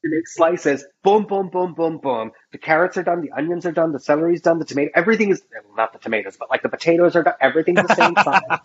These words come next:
Speaker 2: Right.
Speaker 1: Uh, yeah, the tomatoes are not gonna work on that. But, like, everything's the same size. Everything's the same,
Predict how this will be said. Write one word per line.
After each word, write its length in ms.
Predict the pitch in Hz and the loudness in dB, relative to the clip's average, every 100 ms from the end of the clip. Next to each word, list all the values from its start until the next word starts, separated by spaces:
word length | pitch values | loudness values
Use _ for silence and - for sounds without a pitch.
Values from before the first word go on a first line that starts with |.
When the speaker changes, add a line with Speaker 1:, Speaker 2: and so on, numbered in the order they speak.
| 160 - | -6 -4
Speaker 2:
Right. 320 | 143 143 - _ | 0 0 -2 _
Speaker 1:
Uh, 260 | 135 127 120 120 - _ - | 0 4 4 2 -12 _ -8
yeah, 160 | 107 | -6
the 60 | 90 | -6
tomatoes 360 | 120 117 113 110 | -4 -2 -2 -2
are 60 | |
not 140 | 107 107 | -6 -4
gonna 120 | 107 | -4
work 200 | 104 110 | -6 -4
on 80 | 117 | -6
that. 120 | 160 | 0
But, 100 | 214 | 4
like, 160 | 214 180 | 4 4
everything's 440 | 156 175 185 175 | 0 0 -4 -6
the 60 | 180 | -6
same 260 | 180 170 | -4 -4
size. 420 | - 139 131 127 127 | 0 0 0 -2 -4
Everything's 380 | 120 143 151 156 | -6 -4 -6 -8
the 60 | |
same, 480 | - 151 147 147 147 | -6 -2 -2 -2 -4